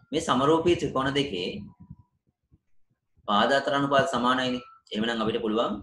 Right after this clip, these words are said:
මේ විදිහට ගන්න. එච් අයි බෙදීම එච් ඕ කියලා කියන්නේ V බෙදීම U. මේ අංශක අනූවට මේ මෙන්න මේ පාදයට,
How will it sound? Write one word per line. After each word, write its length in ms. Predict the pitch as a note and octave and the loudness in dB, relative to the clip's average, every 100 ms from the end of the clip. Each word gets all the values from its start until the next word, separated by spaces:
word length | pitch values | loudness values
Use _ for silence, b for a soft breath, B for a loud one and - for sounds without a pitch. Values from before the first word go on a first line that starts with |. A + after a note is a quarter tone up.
| - | -10
මේ 160 | - D3+ | -2 0
විදිහට 260 | D3+ D3 D3+ | 2 2 2
ගන්න. 200 | E2+ - - _ _ _ _ _ _ _ _ _ _ - | 0 -4 -14 _ _ _ _ _ _ _ _ _ _ -12
එච් 220 | - B2 - - | -2 -2 -2 -4
අයි 260 | A#2 B2 B2+ | 2 2 2
බෙදීම 500 | B2+ B2 B2+ B2+ B2 F#2 - | 0 2 2 2 0 -2 -6
එච් 200 | G2 G#2 - | -8 -8 -4
ඕ 180 | G#2+ A2 | 0 0
කියලා 280 | G#2+ A#2+ A#2+ | 2 2 2
කියන්නේ 420 | B2+ C3 C#3+ G3 E4+ - _ _ - - - | 0 -2 0 -2 -4 -8 _ _ -20 -20 -8
V 220 | A2+ D#3 G3+ | 2 6 6
බෙදීම 460 | C#3+ G2+ G2 G2 - - - - | 4 2 0 0 -4 -6 -12 -4
U. 120 | E4 - - - _ _ _ _ _ | -2 -2 -10 -20 _ _ _ _ _
මේ 200 | A#2 B2+ A#2+ - | -2 0 -2 -4
අංශක 360 | A2 A2 C#3 | -6 -4 -2
අනූවට 480 | C3 B2 B2 B2+ B2+ - - - _ _ - _ | 2 2 2 0 -2 -6 -14 -20 _ _ -20 _
මේ 240 | - G2 F#2+ F3+ - _ _ _ _ - | -10 -8 -6 -8 -12 _ _ _ _ -8
මෙන්න 140 | A2 | -4
මේ 180 | A#2 A#2+ | -2 -2
පාදයට, 400 | B2 A2 A#2 B2 | 0 2 2 0